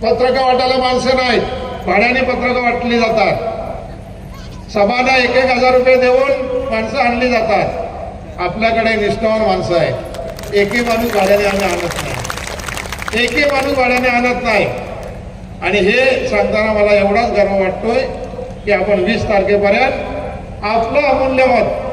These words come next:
आपापल्या पक्षाचं अमूल्य मत हा मनोहर भोईरच्या मशाल चिन्हावरच जायला पाहिजे, यासाठी प्रत्येकाने मेहनत करा. आणि आज या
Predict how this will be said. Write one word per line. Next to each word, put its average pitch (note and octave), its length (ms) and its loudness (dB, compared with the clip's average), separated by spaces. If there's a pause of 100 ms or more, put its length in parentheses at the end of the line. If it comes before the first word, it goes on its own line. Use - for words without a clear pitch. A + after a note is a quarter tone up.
(520)
आपापल्या B3+ 440 2
पक्षाचं B3+ 420 2
अमूल्य A#3 380 0
मत A#3 300 2 (600)
हा G3+ 140 2
मनोहर G#3+ 340 0
भोईरच्या G#3 480 4
मशाल G#3 440 0
चिन्हावरच G#3 680 0 (220)
जायला F#3+ 380 2
पाहिजे, G3 380 2 (500)
यासाठी G3+ 460 4
प्रत्येकाने B3+ 640 2
मेहनत A3+ 400 2
करा. G3 240 4 (720)
आणि F#3+ 160 -2
आज A3 300 0
या A3 60 2